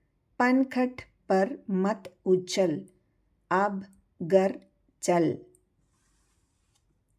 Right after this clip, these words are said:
സഡക് പർ മത് ചൽ, ബസ് ആ ഗയി,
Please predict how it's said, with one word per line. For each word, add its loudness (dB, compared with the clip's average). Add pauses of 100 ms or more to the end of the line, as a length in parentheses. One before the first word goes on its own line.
(800)
സഡക് 0 (180)
പർ 2 (140)
മത് -2 (340)
ചൽ, 2 (720)
ബസ് -2 (380)
ആ 2
ഗയി, 4